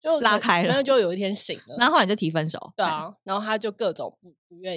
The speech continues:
Speaker 1: 意啊，
Speaker 2: 哦。
Speaker 1: 然后因为他自己又是一个很，很自尊很高傲的人，
Speaker 2: 很高的人。
Speaker 1: 所以他也是各种拉不下脸来，
Speaker 2: 那怎么办？
Speaker 1: 对啊，然后他就拒绝跟我联络到现在。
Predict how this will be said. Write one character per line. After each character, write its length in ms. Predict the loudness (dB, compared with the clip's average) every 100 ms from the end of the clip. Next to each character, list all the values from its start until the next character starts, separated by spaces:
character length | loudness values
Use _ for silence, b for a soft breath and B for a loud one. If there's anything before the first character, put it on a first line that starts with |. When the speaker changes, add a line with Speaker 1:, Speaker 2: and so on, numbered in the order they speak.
| -10
Speaker 1:
意 140 | -12
啊， 160 | -10 -6
Speaker 2:
哦。 280 | -4 -2 -4
Speaker 1:
然 100 | -6
后 240 | -4 -2
因 80 | -2
为 80 | -2
他 220 | -4 -8
自 140 | -10 -12
己 80 |
又 180 | -10 -12
是 140 | -12 -14
一 60 |
个 120 | -12 -12
很， 240 | -12 -16 -18
很 180 | -20 -20 _
自 160 | -16
尊 220 | -12 -10 -10
很 100 | -14 -8
高 80 | -4
傲 340 | 2 4 4
的 160 | 2 -2
人， 160 | -2
Speaker 2:
很 100 | -4
高 60 | -6
的 20 |
人。 120 | -8 -14 B -10
Speaker 1:
所 120 | -8
以 40 |
他 100 | -6
也 60 | -8
是 100 | -10
各 160 | -12 -12
种 180 | -12
拉 140 | -12 -14
不 100 | -14
下 220 | -14 -14
脸 180 | -16 -20 -20
来， 320 | -20 -20 -20 _ _
Speaker 2:
那 100 | -8
怎 140 | -6
么 160 | -6 -8
办？ 220 | -10 -10
Speaker 1:
对 60 | -12
啊， 0 |
然 100 | -10
后 60 | -8
他 80 | -8
就 100 | -8
拒 140 | -10
绝 140 | -12
跟 100 | -12
我 80 | -14
联 160 | -14 -16
络 100 | -16
到 140 | -16
现 160 | -16 -18
在。 260 | _ _